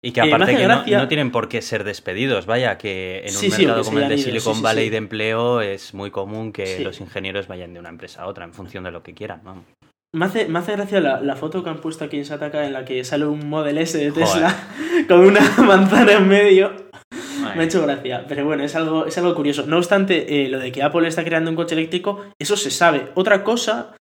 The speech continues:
Speaker 2: es que vaya a ser algo que vayan a sacar a producción. Igual es un simple prototipo para probar algo, para, eh, probar ciertas tecnologías o para hacer algo tipo lo que está haciendo Google. Yo a Google no le veo vendiendo coches eléctricos, pero tiene un coche autónomo de estos. No sé si es eléctrico o de gasolina, pero tiene un coche.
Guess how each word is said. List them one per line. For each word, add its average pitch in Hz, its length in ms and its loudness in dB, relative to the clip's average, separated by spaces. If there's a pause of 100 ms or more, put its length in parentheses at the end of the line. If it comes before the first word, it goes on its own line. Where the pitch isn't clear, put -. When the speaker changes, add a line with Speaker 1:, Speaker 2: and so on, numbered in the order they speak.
(200)
Speaker 2:
es 165 160 0
que 190 100 4
vaya 180 280 6
a - 20 0
ser 190 180 2
algo 190 240 2
que 190 60 -4
vayan 165 160 0
a 180 40 -2
sacar 196 220 -4
a 190 60 0
producción. 160 480 0
Igual 160 180 0
es 160 80 -4
un 156 80 -6
simple 156 280 -4
prototipo 165 500 -10
para 143 160 -2
probar 135 260 -4
algo, 180 340 2
para, 135 360 -2 (340)
eh, 143 260 2
probar 143 300 2
ciertas 147 320 -4
tecnologías 147 540 -2
o 151 80 -2
para 151 120 -2
hacer 160 140 -2
algo 165 180 4
tipo 165 200 -2
lo 156 80 0
que 143 60 -2
está 143 120 -4
haciendo 139 280 -6
Google. 139 340 -2
Yo 151 100 0
a 160 40 4
Google 175 260 4
no 190 100 2
le 190 100 2
veo 151 160 2
vendiendo 139 400 0
coches 139 300 -4
eléctricos, 165 440 -4
pero - 180 -10
tiene 156 280 2
un 139 200 -4
coche 139 460 -4
autónomo 135 500 -2
de 156 60 -2
estos. 139 260 -8
No 139 80 -8
sé 135 80 -6
si 131 60 -8
es 127 120 -12
eléctrico 127 360 -10
o - 20 -8
de 123 60 -8
gasolina, 131 420 -6
pero 127 160 -16
tiene 135 160 -10
un 127 80 -12
coche. 175 300 -4